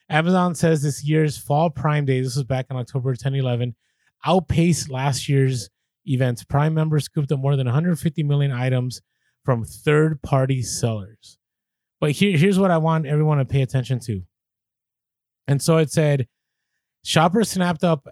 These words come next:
Apple AirPods Pro, Bissell carpet cleaners, Crest U D white strips, Amazon branded devices, Fire T Vs, all this." The average spend per order during the Prime Big Deal Days event was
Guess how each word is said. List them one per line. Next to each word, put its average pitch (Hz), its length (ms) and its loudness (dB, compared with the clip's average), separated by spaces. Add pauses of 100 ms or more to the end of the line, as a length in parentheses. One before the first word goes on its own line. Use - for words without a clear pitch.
Apple 135 360 -2
AirPods 165 1000 0
Pro, 160 580 2 (140)
Bissell 156 260 0
carpet 160 340 0
cleaners, 160 460 0
Crest - 360 -2
U 135 60 -4
D 127 380 -4
white 160 560 -2
strips, - 540 -4 (420)
Amazon 143 380 0
branded 131 280 0
devices, 156 720 0
Fire 139 280 0
T 139 160 -8
Vs, 147 260 0
all 135 240 0
this." 120 440 -8 (440)
The 151 220 -2
average 208 400 2
spend 202 340 0
per 180 160 2
order 170 400 4
during 147 220 2
the 143 80 0
Prime 160 640 -2
Big 156 240 0
Deal 160 220 2
Days 151 300 0
event 139 280 0
was 127 340 0